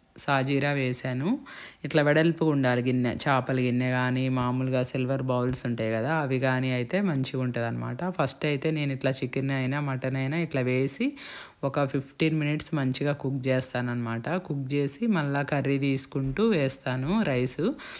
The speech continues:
ఇంకా కొందరేమో డైరెక్ట్ అది కింద పెట్టేసి పైన రైస్ వేసి కూడా చేస్తారు. నేనేందంటే అది మ్యారినేట్ చేసిన దానికి కొంచెము ఉంటది కదా గ్రేవీ,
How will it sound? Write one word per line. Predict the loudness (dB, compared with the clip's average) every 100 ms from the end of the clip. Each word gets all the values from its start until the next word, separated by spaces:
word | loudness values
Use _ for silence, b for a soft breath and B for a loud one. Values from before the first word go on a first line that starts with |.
| B B -2
ఇంకా | 2 4
కొందరేమో | 4 4 4 4 4 4
డైరెక్ట్ | 4 4 4 2 2
అది | 2
కింద | 0 0
పెట్టేసి | 2 2 2 -2 0 -2
పైన | 0 2 2 2
రైస్ | 2 2 0
వేసి | -2 0 0
కూడా | 0
చేస్తారు. | 2 0 -2 -4 -2 0 0 0
నేనేందంటే | 0 2 2 2 0 0 2
అది | 2
మ్యారినేట్ | 2 0 0 0 0
చేసిన | 0 -2 -2
దానికి | -2 -2 -2
కొంచెము | -2 -2 -2 -4 -2 -2 -2
ఉంటది | -2 0 0 0
కదా | -2 -2
గ్రేవీ, | -2 -2 0 -2 -4